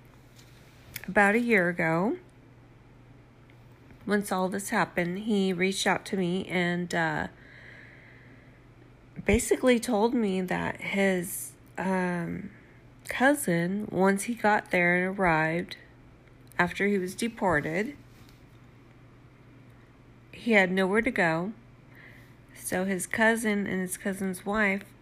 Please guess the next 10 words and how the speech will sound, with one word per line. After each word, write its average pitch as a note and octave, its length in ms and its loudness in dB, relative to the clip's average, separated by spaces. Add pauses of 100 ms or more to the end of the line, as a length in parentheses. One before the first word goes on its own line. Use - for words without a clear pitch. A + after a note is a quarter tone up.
(100)
and F3+ 240 -2
their E3+ 140 -2
two G#3+ 240 -2
little F#3 180 -2
kids, D4 800 -6
little G3+ 200 0
girls, G#3+ 520 4 (400)
took G#3 220 0
him G#3 100 -2
in. G#3 260 -2